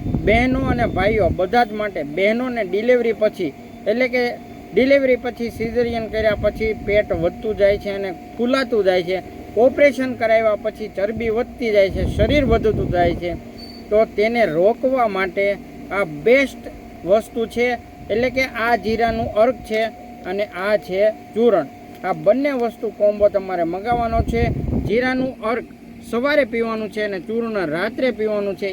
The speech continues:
એક મહિનાનો કોર્સ આવે છે. એક મહિનાની અંદર સો માંથી નેવું વ્યક્તિને બે કિલોથી લઈ અને પાંચ પાંચ કિલો સુધી ફેર પડે છે. તો આ કોમ્બો છે, જેને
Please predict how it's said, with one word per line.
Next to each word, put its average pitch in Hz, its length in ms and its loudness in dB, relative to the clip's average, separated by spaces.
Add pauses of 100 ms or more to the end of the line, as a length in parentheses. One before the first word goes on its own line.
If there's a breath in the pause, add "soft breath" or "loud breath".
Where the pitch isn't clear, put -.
(120)
એક 247 160 -4
મહિનાનો 226 480 -4 (220)
કોર્સ 247 360 2
આવે 190 220 -2
છે. 196 120 -6 (140)
એક 247 120 -6
મહિનાની 233 520 -6
અંદર 226 220 0 (1080)
સો 285 240 8
માંથી 240 340 -2
નેવું 226 340 -2
વ્યક્તિને 214 460 -6 (500)
બે 226 220 4
કિલોથી 240 520 -2
લઈ 233 140 -4
અને 226 160 -6 (140)
પાંચ 226 280 -4
પાંચ 277 260 -2
કિલો 233 240 0
સુધી 208 360 -4
ફેર 202 200 2
પડે 220 320 0
છે. 185 200 -2 (500)
તો 233 100 2 (360)
આ 247 300 -2
કોમ્બો 226 380 -2
છે, 233 180 -2 (440)
જેને 233 280 2